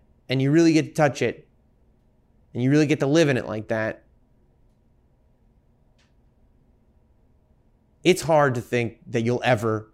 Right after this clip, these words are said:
experience that again. And the loss of it is ins-, is vast.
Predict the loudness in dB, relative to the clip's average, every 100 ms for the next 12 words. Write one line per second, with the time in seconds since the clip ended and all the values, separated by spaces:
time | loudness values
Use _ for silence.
0 | _ -12 -10 -4 -2 -2 -4 -6 -6 -10
1 | -14 -12 -12 -14 -20 _ _ _ _ _
2 | _ _ _ _ _ -4 -2 0 2 4
3 | 2 0 -2 -4 -8 _ _ _ _ _
4 | _ _ -6 -4 -6 -6 -8 -6 -4 -4
5 | -4 -6 -8 -12 -12 -18